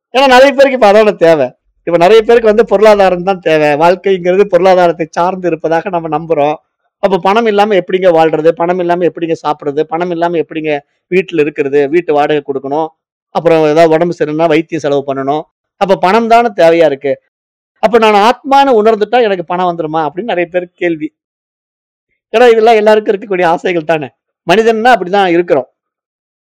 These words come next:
ஆனா உண்மை என்ன தெரியுமா? உண்மையா உங்களுடைய சுயத்தை நீங்க உணர்ந்துட்டீங்க அப்படின்னா உங்களுக்கு இங்க எல்லாமே தானா வரும், நீங்க ஒண்ணுமே தேட வேண்டியது கிடையாது. அதுதான் இங்க பியூட்டியே. அந்த எத்தனை பேரால உண்மையை உணர்ந்து அதுவா மாற முடியும்னா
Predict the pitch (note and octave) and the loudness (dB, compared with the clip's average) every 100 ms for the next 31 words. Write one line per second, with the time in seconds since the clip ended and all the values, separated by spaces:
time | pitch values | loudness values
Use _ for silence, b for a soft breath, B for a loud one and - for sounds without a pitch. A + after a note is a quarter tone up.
0 | _ F#3+ A3 G3+ A#3 C4 E3 D3+ C3 C3 | _ -2 0 0 -2 -2 -2 -4 -6 -6
1 | C#3+ A#2+ _ _ _ _ _ _ _ _ | -6 -8 _ _ _ _ _ _ _ _
2 | _ - C4+ D#4+ D#4+ E4 D4 B3+ A3+ - | _ -2 0 2 4 4 4 4 2 2
3 | C4+ D4 C4+ A3+ G#3 F#3 G#3+ A#3+ A3 G3 | 0 2 0 2 0 2 2 2 0 -2
4 | F#3+ E3 D3+ C#3+ C3+ G#3+ B4+ - _ _ | -2 -2 -2 -2 2 2 0 -4 _ _
5 | - B3+ B3+ A#3 A3+ G#3+ G#3+ C4+ D4+ D#4 | -2 0 0 -2 -2 0 0 2 2 0
6 | D#4+ G#3 A#3+ B3 B3+ F#3 F#3 G3 - G#3 | 0 2 2 2 2 2 0 -2 -4 -2
7 | G#3 G#3 B3 C4 C4 G#3+ A3+ G#3+ F3+ E3+ | 0 0 0 0 0 0 2 0 -2 -4
8 | D#3+ C#3 C#3 C3 _ _ G3 G#3 B3 A3 | -6 -4 -4 -6 _ _ 0 2 0 -2
9 | F#3 D3+ G3 F3+ E3+ E3+ _ _ _ - | -2 -4 -6 -4 -4 -4 _ _ _ -4
10 | A#3+ B3+ B3 E4 E4 D4+ D#4+ E4 D#4+ D4+ | -2 0 0 2 0 2 4 6 6 4
11 | C4+ C#4+ C#4+ C4+ B3 C4+ C4+ C4+ D4 A#3 | 2 0 2 2 2 2 2 2 2 4
12 | A#3+ B3 G#3 A3 A#3+ A3 G#3 G#3 G#3 D4 | 4 2 4 2 2 0 -2 -2 0 2